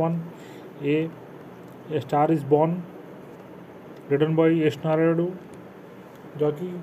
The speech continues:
सात नंबर draw box से निकल रहा है। Good thing for win and place दोनों खेल सकते हैं friends इसको, ठीक है फ्रेंड्स। And sixth race of the day, the राजियो, राजोत्सव ट्रॉफी ग्रेड थ्री,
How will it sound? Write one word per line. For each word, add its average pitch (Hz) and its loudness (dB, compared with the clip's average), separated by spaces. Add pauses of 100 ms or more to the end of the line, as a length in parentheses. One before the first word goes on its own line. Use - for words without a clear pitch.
(140)
सात 151 -2
नंबर 165 2
draw 151 6
box - 0
से 165 -4
निकल 165 2
रहा 180 4
है। 165 -4
Good 147 -2
thing 160 -2
for 160 4 (100)
win 160 -2
and 160 0
place 151 2 (120)
दोनों 147 2
खेल 156 -4
सकते 156 -4
हैं 139 -2
friends 156 -4
इसको, 170 -6 (840)
ठीक 147 -4
है 156 2
फ्रेंड्स। 160 0 (1200)
And 135 -2 (680)
sixth 170 2
race 165 10
of 160 2
the 170 8
day, 170 8 (160)
the 135 4
राजियो, 147 4 (1040)
राजोत्सव 160 4 (520)
ट्रॉफी 165 6 (380)
ग्रेड 147 6
थ्री, 165 4